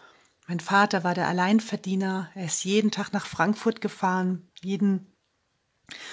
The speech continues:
Morgen, jeden Tag aufs Neue. Und, ähm, ich habe noch zwei Geschwister, eine Schwester und einen Bruder. Und,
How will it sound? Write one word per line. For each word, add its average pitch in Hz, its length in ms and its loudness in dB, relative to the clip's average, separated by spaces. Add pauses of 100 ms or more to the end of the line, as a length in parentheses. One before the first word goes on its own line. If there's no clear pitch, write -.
(200)
Morgen, 185 560 2
jeden 214 340 6
Tag 175 300 -2
aufs - 320 -4
Neue. 185 440 -4 (580)
Und, 180 480 -2
ähm, 180 500 -2 (540)
ich - 120 -4
habe - 120 -4
noch 185 100 -2
zwei - 280 0
Geschwister, 196 520 0
eine 160 200 0
Schwester - 460 -2
und 170 100 -6
einen 165 260 -4
Bruder. 196 460 -4
Und, 175 320 -4